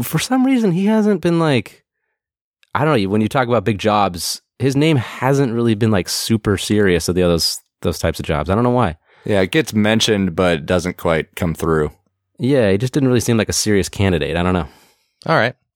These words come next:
Speaker 3: Well, that does it for Fact or Fiction. Uh, let's get to our top ten G five teams.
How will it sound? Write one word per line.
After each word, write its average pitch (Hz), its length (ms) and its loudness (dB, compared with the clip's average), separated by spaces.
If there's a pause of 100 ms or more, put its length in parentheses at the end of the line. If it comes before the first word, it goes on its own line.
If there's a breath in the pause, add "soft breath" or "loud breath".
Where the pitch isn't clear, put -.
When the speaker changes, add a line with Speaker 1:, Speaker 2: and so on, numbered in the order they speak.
(160)
Speaker 3:
Well, 107 320 0 (480)
that 95 140 -2
does 85 180 -2
it - 80 -10
for - 100 -8
Fact 98 320 -2
or 151 40 -2
Fiction. 107 500 -4 (440 soft breath)
Uh, 95 140 2
let's 123 180 0
get 170 140 -2
to 165 100 -2
our 147 80 2
top - 380 -4
ten 151 560 0
G 120 240 0
five 110 380 0
teams. 101 560 0